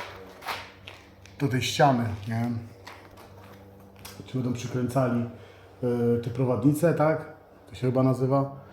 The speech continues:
Jeżeli prowadnice będą przykręcali do tej ścian, to proszę ja Ciebie, mój drogi widzu, muszę odtynkować tę ścianę, czy co? Nie wiem. Nie wiem, doradźcie coś. Więc, e, ja Ci to odłączę.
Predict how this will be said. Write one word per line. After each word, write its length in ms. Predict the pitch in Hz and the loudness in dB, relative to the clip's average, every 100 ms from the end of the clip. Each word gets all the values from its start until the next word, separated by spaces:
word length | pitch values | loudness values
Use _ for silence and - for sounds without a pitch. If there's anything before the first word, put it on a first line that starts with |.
| - - - - | -20 -20 -20 -18
Jeżeli 200 | - 135 | 0 4
prowadnice 520 | 131 - 127 127 139 139 | 4 2 2 4 4 6
będą 160 | 139 | 4
przykręcali 500 | 123 - 127 120 143 | 4 0 0 4 4
do 80 | 120 | 4
tej 160 | 110 120 | 0 -4
ścian, 380 | - 151 147 | 0 2 2
to 400 | 135 135 131 131 127 | 2 2 2 0 -2
proszę 280 | 120 - | -4 0
ja 80 | 127 | 0
Ciebie, 240 | 117 135 127 | 2 4 4
mój 140 | 123 | 2
drogi 220 | 120 113 | 0 0
widzu, 380 | 113 120 135 135 - - - - | -2 0 -2 -2 -6 -18 -20 -2
muszę 240 | 127 101 139 | 0 2 2
odtynkować 760 | - - - - 127 127 123 | 0 -6 -18 -6 -4 0 2
tę 240 | 117 - 135 | 4 4 4
ścianę, 320 | 143 165 156 127 | 2 0 -2 -4
czy 120 | - | -10
co? 340 | - 123 139 - - | -4 -2 -2 -6 -10
Nie 60 | 117 | -2
wiem. 300 | 131 117 104 101 - - - - - - | -2 -2 -6 -12 -20 -20 -20 -20 -20 -14
Nie 80 | 110 | -8
wiem, 120 | 107 | -4
doradźcie 460 | 113 139 135 - 113 | 0 2 2 -4 -10
coś. 180 | 107 - - - - - - - - - - - | -12 -18 -20 -20 -20 -20 -20 -20 -20 -20 -20 -8
Więc, 520 | 123 127 131 123 - 127 | -2 0 0 -2 -4 0
e, 40 | 131 131 131 127 120 - - - - - - - - - - - - - - - - - - - - | 2 4 2 2 -2 -6 -18 -20 -20 -20 -16 -16 -18 -20 -20 -20 -20 -20 -16 -14 -8 -6 -6 -8 -12
ja 60 | |
Ci 100 | - | -12
to 120 | - | -12
odłączę. 460 | 117 117 117 107 - | -10 -6 -8 -8 -6